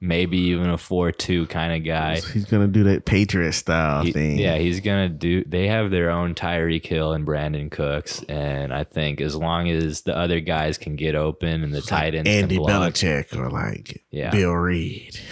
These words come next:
Speaker 1: Yeah, they got a good, I think everything for the Texans, if you look at their offense, they got running backs, they got tight ends, they got wide
Speaker 2: They got
Speaker 1: receivers, and
Speaker 2: running
Speaker 1: now for
Speaker 2: backs
Speaker 1: the
Speaker 2: up
Speaker 1: first
Speaker 2: their ass.
Speaker 1: time in ten years, they have one of the better offensive lines.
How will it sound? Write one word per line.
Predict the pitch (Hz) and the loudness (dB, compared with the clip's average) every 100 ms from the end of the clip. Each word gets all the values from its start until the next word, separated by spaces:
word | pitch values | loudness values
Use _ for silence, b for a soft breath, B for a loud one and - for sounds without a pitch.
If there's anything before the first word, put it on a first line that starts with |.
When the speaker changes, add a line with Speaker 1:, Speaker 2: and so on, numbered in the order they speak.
| - | -10
Speaker 1:
Yeah, | 117 113 60 | -4 -2 -2
they | 78 95 | -2 -2
got | 123 127 | 0 -2
a | 87 | -2
good, | 87 85 78 - b b b b - | -2 -2 -2 -8 b b b b -8
I | 78 | -4
think | - 104 - | -2 0 0
everything | 92 101 95 - 95 90 82 82 87 _ _ _ _ _ | 2 2 0 0 2 2 2 -2 -6 _ _ _ _ _
for | - 95 | -4 -2
the | 85 | 0
Texans, | - 82 80 - 82 82 | 0 -2 -2 -2 -2 -2
if | 90 | 0
you | 104 | 0
look | 110 110 | 0 -2
at | 90 | 0
their | 90 | 2
offense, | 80 82 - 78 73 | 2 0 -2 -4 -2
they | 76 | -4
got | 82 90 82 | -2 0 0
running | 80 76 71 | -2 -2 -4
backs, | 71 65 67 - | -4 -4 -6 -10
they | 151 | -6
got | 85 80 - | -2 -2 -4
tight | 78 71 69 | -4 -4 -4
ends, | 64 - - | -8 -10 -8
they | 76 | -4
got | 85 85 80 | 0 0 2
wide | 80 76 | 0 -2
Speaker 2:
They | 71 | -4
got | |
Speaker 1:
receivers, | - - 73 87 80 | -6 -4 -4 -2 -2
and | 85 | -2
Speaker 2:
running | 95 101 | 0 0
Speaker 1:
now | 85 | 2
for | |
Speaker 2:
backs | 87 90 | 2 0
Speaker 1:
the | |
Speaker 2:
up | - | 0
Speaker 1:
first | 101 95 98 - | 0 2 2 2
Speaker 2:
their | |
ass. | 92 85 | 0 0
Speaker 1:
time | 78 78 - _ - | 0 -2 -6 _ -8
in | 82 80 | -6 -4
ten | - 110 101 | 0 0 0
years, | 104 104 85 76 76 - _ _ _ 87 | 0 2 2 0 -2 -6 _ _ _ 0
they | 87 | 2
have | 85 82 | 2 0
one | 90 90 | 0 2
of | 85 | 0
the | 85 | 0
better | 80 85 82 78 | 0 2 0 0
offensive | 76 78 - 76 - 71 | 0 -2 -2 -4 -6 -8
lines. | 62 60 50 - | -6 -6 -8 -14